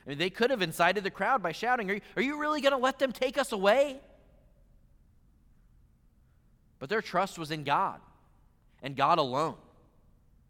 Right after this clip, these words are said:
The hearts of the religious leaders was again exposed here. They feared the people,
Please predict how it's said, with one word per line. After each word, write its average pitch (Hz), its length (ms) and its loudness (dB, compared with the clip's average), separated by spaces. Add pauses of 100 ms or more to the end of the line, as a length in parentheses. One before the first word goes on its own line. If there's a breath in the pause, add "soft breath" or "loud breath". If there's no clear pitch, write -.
(1500)
The 120 80 -12
hearts 175 300 -2
of 165 80 -10
the 143 80 -8
religious 131 420 -8
leaders 131 320 -6
was 120 140 -10
again 120 520 -6
exposed 123 680 -10
here. - 220 -20 (1080)
They 135 100 -10
feared 160 320 -4
the 160 60 -10
people, 175 400 -12